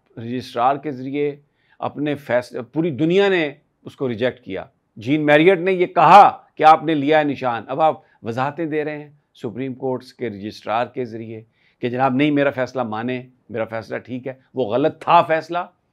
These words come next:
قانون کے مطابق نہیں تھا، اس لیے پوری دنیا نے کہا کہ یہ فیصلہ غلط ہے۔ آپ رجسٹرار سے ایک خط لکھوائیں، آپ چالیس خط لکھوائیں، دنیا اس کو ماننے کے لیے تیار نہیں۔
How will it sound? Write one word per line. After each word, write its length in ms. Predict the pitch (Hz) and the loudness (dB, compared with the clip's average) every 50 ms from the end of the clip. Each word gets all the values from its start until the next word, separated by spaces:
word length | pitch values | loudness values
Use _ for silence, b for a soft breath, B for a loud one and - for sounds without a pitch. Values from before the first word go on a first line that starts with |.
| _ _ _ - | _ _ _ -2
قانون 380 | 139 135 131 139 143 156 143 | -2 -2 0 0 -2 -2 -2
کے 100 | 151 165 | -2 -2
مطابق 400 | 151 143 135 143 139 139 147 139 | -2 -2 2 2 2 2 0 -4
نہیں 280 | 139 135 127 139 165 156 - - - | -4 -4 -2 -2 -2 -2 -4 -8 -8
تھا، 400 | - - 156 160 175 190 185 - b b b b b b | 2 6 6 8 8 6 4 -2 b b b b b b
اس 200 | 180 160 - - | -8 -8 -6 -4
لیے 120 | 156 160 | -4 -4
پوری 240 | 139 - 147 143 139 | -4 -4 -4 -4 -4
دنیا 420 | 123 98 87 123 117 123 127 127 123 | -4 -6 -6 -6 -6 -4 -4 -6 -6
نے 140 | 120 117 | -8 -8
کہا 360 | - - 107 98 98 113 120 113 | -8 -6 -8 -6 -6 -6 -8 -8
کہ 160 | 95 - 101 | -10 -12 -14
یہ 200 | 95 95 101 98 _ | -12 -12 -14 -14 _
فیصلہ 300 | - 92 87 - - 107 | -14 -16 -16 -14 -12 -10
غلط 460 | 107 92 - 98 98 98 90 _ _ - | -10 -10 -10 -12 -12 -12 -14 _ _ -12
ہے۔ 180 | - 120 104 85 _ _ _ _ _ _ _ | -10 -10 -10 -10 _ _ _ _ _ _ _
آپ 240 | - 127 135 127 110 | 2 4 4 4 2
رجسٹرار 480 | 120 117 131 127 127 - 135 131 131 127 | -2 -6 -6 -6 -4 -2 0 0 0 0
سے 160 | - 156 143 - | -2 -6 -10 -6
ایک 260 | 147 151 170 175 175 | -2 0 0 0 0
خط 200 | - 165 165 170 | -2 -6 -6 -4
لکھوائیں، 440 | 170 170 147 - 147 160 165 175 175 _ b b b b b | -6 -8 -8 -6 -8 -6 -6 -8 -10 _ b b b b b
آپ 280 | - 135 135 - - - | 0 0 0 0 2 6
چالیس 400 | 196 196 214 233 262 226 131 254 | 8 8 10 10 8 4 4 0
خط 180 | 165 - 139 | -6 -6 -6
لکھوائیں، 340 | 131 120 - 101 107 92 87 _ _ _ _ _ | -8 -10 -10 -10 -12 -12 -12 _ _ _ _ _
دنیا 380 | _ - 135 135 139 135 131 127 | _ -8 -6 -4 -4 -2 -4 -4
اس 140 | 120 110 - | -6 -6 -8
کو 100 | 131 113 | -10 -8
ماننے 340 | 104 98 98 107 110 107 | -8 -8 -8 -8 -10 -10
کے 80 | 95 104 | -10 -10
لیے 140 | 104 101 95 | -10 -12 -12
تیار 280 | - 101 107 113 117 | -10 -8 -6 -6 -6
نہیں۔ 220 | 113 123 151 170 | -4 -4 -4 -6